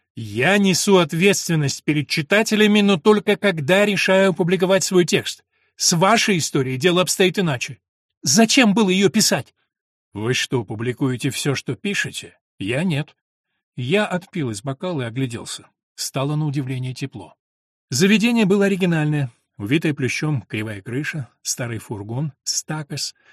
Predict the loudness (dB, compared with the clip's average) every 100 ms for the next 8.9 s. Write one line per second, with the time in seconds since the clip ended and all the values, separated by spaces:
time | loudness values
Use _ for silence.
0 | _ -8 -6 -4 -4 -4 -6 -6 -6 -8
1 | -10 -10 -8 -6 -8 -8 -12 -14 _ _
2 | _ _ _ -12 0 4 4 4 0 2
3 | 2 2 -2 0 0 2 2 2 0 0
4 | -2 -4 -8 -16 _ _ _ _ -16 -8
5 | -2 -2 -2 -2 -2 0 -2 -2 -2 0
6 | -2 -2 -4 -4 -4 -2 -2 -2 -2 -2
7 | -2 -4 -6 -6 -6 -6 -4 -2 -2 -2
8 | -2 -2 -4 -4 -6 -6 -8 -8 -12